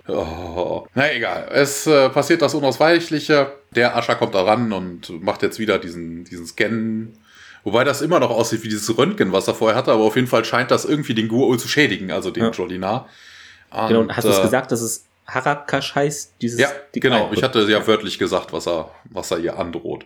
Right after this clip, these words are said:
Speaker 1: Sam verzieht immer wieder die, das Gesicht und fällt dann irgendwann zu Boden. Und ja, der Ashrak ist, bearbeitet sie aber irgendwie noch weiter und, äh, ja, ja,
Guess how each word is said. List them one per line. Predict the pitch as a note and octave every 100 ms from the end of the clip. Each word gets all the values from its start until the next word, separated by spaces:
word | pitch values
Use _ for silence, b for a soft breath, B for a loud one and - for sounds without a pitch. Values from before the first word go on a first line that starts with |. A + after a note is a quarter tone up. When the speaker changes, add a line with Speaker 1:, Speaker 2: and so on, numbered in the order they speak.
| -
Speaker 1:
Sam | A#2 B2+ B2+
verzieht | A2 B2 G#2
immer | G#2+
wieder | F#2+ G2+
die, | F#2+ F#2
das | G#2 -
Gesicht | A#2 B2+ C3+ -
und | G#2 G2+ F#2+ F#2+
fällt | - A#2+ A#2
dann | G2+
irgendwann | A#2 A#2 G#2+ G2
zu | F#2+
Boden. | G#2+ B2+ C3 B2 A#2
Und | - G#2+ - - _
ja, | C3 C3
der | G#2+ B2
Ashrak | B2+ A#2
ist, | G#2 -
bearbeitet | A2 A#2 A2 G#2+
sie | G2+
aber | F#2 G2+
irgendwie | G2 G#2
noch | F#2+ F2
weiter | F2+ G2 G2 F#2+ -
und, | F#2+ -
äh, | F2 E2+ F2 _ -
ja, | F#2+ - - _ _ _
ja, | A#2 G2+